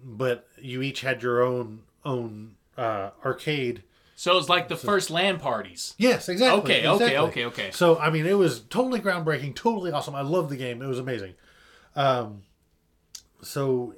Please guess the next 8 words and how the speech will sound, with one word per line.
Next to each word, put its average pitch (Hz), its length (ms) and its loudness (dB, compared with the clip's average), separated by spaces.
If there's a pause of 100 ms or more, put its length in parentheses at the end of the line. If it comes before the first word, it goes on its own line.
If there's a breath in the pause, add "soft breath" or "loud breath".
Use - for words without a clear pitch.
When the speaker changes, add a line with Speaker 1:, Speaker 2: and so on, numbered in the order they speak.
(360)
Speaker 1:
uh, 107 380 -6 (420)
aha 151 300 2
moment, 127 360 -6
Star 151 240 0
Wars, 101 260 -6
go. 117 200 -4 (1700)
Speaker 2:
Man, 127 380 -4
um, 110 460 -4